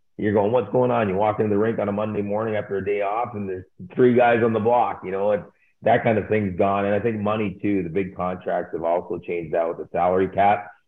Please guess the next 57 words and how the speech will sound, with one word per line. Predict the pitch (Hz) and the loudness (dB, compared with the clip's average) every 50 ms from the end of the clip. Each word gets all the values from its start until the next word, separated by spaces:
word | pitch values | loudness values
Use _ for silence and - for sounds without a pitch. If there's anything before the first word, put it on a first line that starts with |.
| _ - | _ -10
You | - | -8
know, | 87 | -6
you | 87 90 | -4 -6
just | 90 90 | -4 -4
can't | - 101 90 82 - - | -4 -4 -4 -4 0 0
flip-flop | 110 107 110 - - 98 92 85 - | 0 2 2 0 0 0 0 0 -2
a | 87 | -2
guy | 82 90 92 92 | 0 0 2 2
because | 92 90 90 - 90 82 | 0 0 -2 -4 -6 -8
it | 82 - | -6 -2
probably | - 101 98 95 92 | 0 0 2 2 0
doesn't | 87 90 87 - - | -2 -4 -6 -6 -4
fit | 107 104 101 - - - _ _ _ - | -2 -2 -2 -4 -10 -20 _ _ _ -10
in | 95 90 | -8 -2
someone | 90 104 95 101 98 | 0 0 2 2 2
else's | 95 95 90 - 95 87 - | 2 0 0 -2 -6 -6 -4
salary | - 98 101 101 101 98 90 - | 0 0 2 4 2 2 0 0
cap | - 80 78 76 76 78 - | -2 -4 -2 -2 -4 -6 -6
or, | 78 78 | -6 -6
you | 78 82 | -4 -4
know, | 87 87 85 | -4 -2 -2
th-, | 90 92 90 90 | -2 -4 -2 0
those | 90 104 107 107 104 101 | 2 2 2 2 0 -2
kind | 98 90 87 | -4 -4 -4
of | 85 80 - | -4 -6 -6
things. | - 87 82 82 82 - | -6 -6 -6 -6 -6 -2
So, | - 95 87 87 - - - _ _ _ _ _ - | 0 0 0 0 -2 -10 -20 _ _ _ _ _ -4
uh, | - 92 95 98 | -2 0 0 2
I | 110 123 | 2 2
think | 135 165 151 131 - | 2 2 0 -2 0
trades | - 131 123 127 131 120 107 | 4 6 8 8 8 8 6
are | 117 | 4
gonna | 107 117 113 104 | 4 4 4 2
be, | 101 110 110 110 107 107 104 - - _ _ _ _ | 2 2 2 2 0 0 -4 -8 -16 _ _ _ _
they're | - 101 101 | -2 2 4
always | 104 117 127 127 120 | 6 6 6 6 6
gonna | 113 123 117 | 4 4 2
be | 101 107 120 127 | 2 2 2 4
there, | 123 123 127 123 123 113 98 | 4 4 4 4 4 2 0
just | 104 101 - | -2 -4 -4
much | 107 101 98 92 - - | -2 -2 -2 -4 -6 -6
less. | 80 90 95 92 98 101 - - - | -2 0 0 0 0 -2 -6 -10 -8
They're | 87 90 | -6 -4
gonna | 92 92 | -4 -4
be | 87 90 92 | -2 -4 -4
just | 80 76 92 85 - - - | -4 -4 -4 -6 -6 -8 -8
timed | - 85 90 90 85 82 80 - - _ _ _ - | -6 -4 -4 -4 -4 -6 -8 -10 -12 _ _ _ -4
much | 82 90 90 85 - - | 0 2 2 2 0 0
differently, | - 87 85 - 90 87 85 82 | 0 0 0 0 -2 -2 0 0
as | 78 78 78 76 | 0 -2 -2 -2
you've | 80 82 78 - | -4 -6 -6 -6
seen | - 82 82 85 | -6 -4 -2 -2
over | 82 78 | -2 -2
the | 76 73 | -2 -4
last | 71 73 76 73 76 - | -4 -4 -6 -6 -8 -10
few | - 76 73 | -8 -8 -4
years. | 71 73 76 78 80 73 - - - | -2 0 2 2 2 0 -2 -6 -16